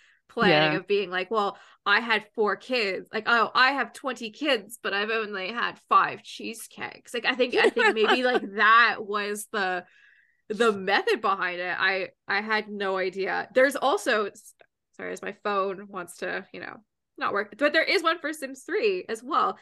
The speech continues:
Speaker 1: A couple
Speaker 3: Really?
Speaker 1: years later, the Cheesecake Challenge was populated into the Hundred Baby Challenge on July fifth, two thousand twelve. Uh, a Simmy the Mod,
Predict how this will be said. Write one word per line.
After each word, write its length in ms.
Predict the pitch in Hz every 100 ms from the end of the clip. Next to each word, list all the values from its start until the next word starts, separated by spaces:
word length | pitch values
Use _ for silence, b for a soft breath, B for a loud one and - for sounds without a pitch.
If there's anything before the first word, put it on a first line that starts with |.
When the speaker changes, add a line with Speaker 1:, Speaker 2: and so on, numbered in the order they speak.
| B B B
Speaker 1:
A 60 | 226
couple 200 | 359 339
Speaker 3:
Really? 80 | 330
Speaker 1:
years 200 | 311 330
later, 320 | 254 240 247
the 120 | 226 220
Cheesecake 420 | 330 349 359 277
Challenge 400 | - 226 208 214
was 140 | 214
populated 640 | - - 254 247 208 214 -
into 180 | 220 240
the 100 | 214
Hundred 380 | - 247 294 254
Baby 220 | 247 247
Challenge 480 | 254 202 190 190 196
on 320 | 208 196 196 -
July 400 | 214 202 214 269
fifth, 320 | 294 226 214 -
two 140 | -
thousand 280 | 220 214 208 208
twelve. 360 | 185 190 180 - b b b b 214
Uh, 240 | 208 196 -
a 80 | 220
Simmy 340 | - 277 311
the 80 | 320
Mod, 580 | 262 208 208 202 196 -